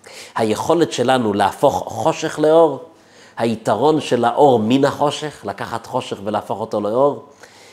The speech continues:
זה הדבר שגורם לקדוש ברוך הוא הכי הרבה עונג והכי הרבה שמחה.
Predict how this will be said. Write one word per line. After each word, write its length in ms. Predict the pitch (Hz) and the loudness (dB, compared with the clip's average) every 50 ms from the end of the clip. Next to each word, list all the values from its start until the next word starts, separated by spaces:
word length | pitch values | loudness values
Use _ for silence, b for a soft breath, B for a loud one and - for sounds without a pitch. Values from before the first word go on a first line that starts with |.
| B B B | B B B
זה 200 | 98 90 110 127 | -6 -2 0 0
הדבר 480 | 127 120 110 107 98 101 127 127 127 123 | 2 2 2 2 2 4 4 4 4 2
שגורם 520 | 107 - - 98 95 101 92 104 120 120 | 0 -4 -6 -6 -6 -4 -4 -2 -2 -2
לקדוש 460 | 113 98 - - 98 85 113 113 101 95 | -2 -4 -6 -8 -8 -6 -6 -6 -4 -4
ברוך 240 | 95 98 92 85 | -4 -4 -4 -6
הוא 140 | - 98 98 | -6 -8 -8
הכי 240 | 90 - - 110 107 | -8 -6 -6 -8 -6
הרבה 200 | 98 98 92 101 92 - | -6 -6 -6 -8 -8 -8
עונג 320 | 90 95 92 90 90 85 78 - - _ | -8 -10 -8 -10 -10 -12 -14 -18 -16 _
והכי 300 | - 90 - - - 110 | -10 -10 -10 -10 -8 -8
הרבה 220 | 98 95 92 92 90 | -8 -6 -6 -8 -10
שמחה. 420 | - - 101 85 82 - - 85 | -10 -12 -16 -16 -16 -16 -16 -18